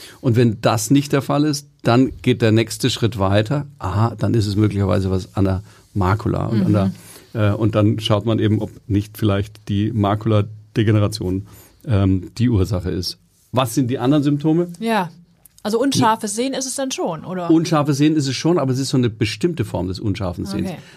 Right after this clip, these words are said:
Speaker 1: Also die Makuladegeneration macht eine schlechteres Kontrastsehen, sie macht eine, äh, eine, insgesamt eine Unschärfe. Und was sie dann besonders macht und was ein ganz besonderes, äh,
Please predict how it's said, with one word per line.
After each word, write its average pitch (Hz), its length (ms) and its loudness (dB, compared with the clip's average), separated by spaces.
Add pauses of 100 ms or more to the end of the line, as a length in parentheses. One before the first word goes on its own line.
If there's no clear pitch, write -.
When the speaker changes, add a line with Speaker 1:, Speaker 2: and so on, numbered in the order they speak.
(140)
Speaker 1:
Also 120 160 2
die 131 80 4
Makuladegeneration 127 840 2
macht 113 320 0 (200)
eine 98 380 0 (120)
schlechteres 90 720 -2
Kontrastsehen, 113 840 0 (220)
sie - 160 0
macht 92 480 0
eine, 87 400 0 (300)
äh, 113 60 -6
eine, 87 720 -2
insgesamt 120 760 0
eine 113 100 2
Unschärfe. 107 540 0
Und 101 180 -2
was 107 160 2
sie 110 140 0
dann 135 340 2 (220)
besonders 143 480 2
macht 123 240 0
und 95 100 -6
was 92 140 -2
ein 90 140 -4
ganz 92 180 -6
besonderes, 110 560 0
äh, 104 160 -2